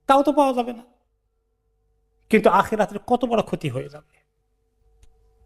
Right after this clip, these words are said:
আর এই সহজ, এই কথা তো এত সহজ,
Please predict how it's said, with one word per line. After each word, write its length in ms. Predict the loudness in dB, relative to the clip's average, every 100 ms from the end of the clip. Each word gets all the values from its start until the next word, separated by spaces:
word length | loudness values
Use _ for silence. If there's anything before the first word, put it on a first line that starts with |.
| _ _ _ _
আর 120 | 4
এই 120 | 4
সহজ, 400 | 4 2 4 2 0 -8 _ _ _ _ -2
এই 380 | 0 2 -2 -12 _ _ _
কথা 420 | 0 4 4 4 2
তো 80 | 0
এত 180 | 0 -2
সহজ, 440 | 0 2 4 2